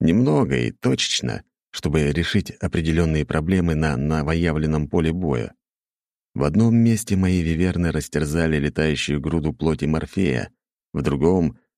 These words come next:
бронежуки ударили во фланг врагу, давая время демонам перегруппироваться, в третьем —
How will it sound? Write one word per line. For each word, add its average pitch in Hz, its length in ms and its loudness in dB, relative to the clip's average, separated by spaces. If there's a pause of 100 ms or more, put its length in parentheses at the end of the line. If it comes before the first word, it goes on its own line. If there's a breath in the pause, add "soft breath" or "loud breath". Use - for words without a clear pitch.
бронежуки 104 800 2
ударили 85 420 2
во 78 140 0
фланг 82 400 -2
врагу, 76 600 -2
давая 67 360 -2
время 69 320 -2
демонам 71 480 -2
перегруппироваться, 78 1040 -4 (440)
в - 100 -18
третьем — 113 480 0